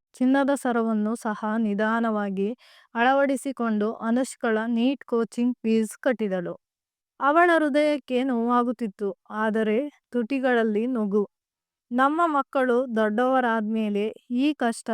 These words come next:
ಎಲ್ಲವೂ ಮರೆತು ಹೋಗುತ್ತವೆ." ರಾಮ, ಆ ರಾತ್ರಿ ಅರ್ಜುನ್ ತನ್ನ ತಂದೆಯ ದಣಿದ ಮುಖ ನೋಡಿ ತಾಯಿಗೆ ಹೇಳಿದ, "ಅಮ್ಮ, ಅಪ್ಪ ತುಂಬಾ ಕೆಲಸ ಮಾಡ್ತಿದ್ದಾರೆ.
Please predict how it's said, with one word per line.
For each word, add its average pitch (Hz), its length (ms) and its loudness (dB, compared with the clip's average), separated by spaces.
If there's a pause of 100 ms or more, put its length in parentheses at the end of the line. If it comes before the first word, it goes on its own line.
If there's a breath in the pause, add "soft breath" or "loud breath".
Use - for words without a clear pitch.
(160)
ಎಲ್ಲವೂ 220 540 0
ಮರೆತು 220 400 -2
ಹೋಗುತ್ತವೆ." 196 600 -6 (500)
ರಾಮ, 247 340 2 (640)
ಆ 269 280 6
ರಾತ್ರಿ 269 600 0
ಅರ್ಜುನ್ 247 680 -2 (440)
ತನ್ನ 254 260 2 (120)
ತಂದೆಯ 269 440 2 (120)
ದಣಿದ 240 320 0
ಮುಖ 233 240 -4 (100)
ನೋಡಿ 220 460 -2 (100)
ತಾಯಿಗೆ 233 460 2
ಹೇಳಿದ, 202 340 -2 (560)
"ಅಮ್ಮ, 262 240 2 (760)
ಅಪ್ಪ 254 340 0 (320)
ತುಂಬಾ 269 400 0
ಕೆಲಸ 240 320 -2 (120)
ಮಾಡ್ತಿದ್ದಾರೆ. 202 800 -2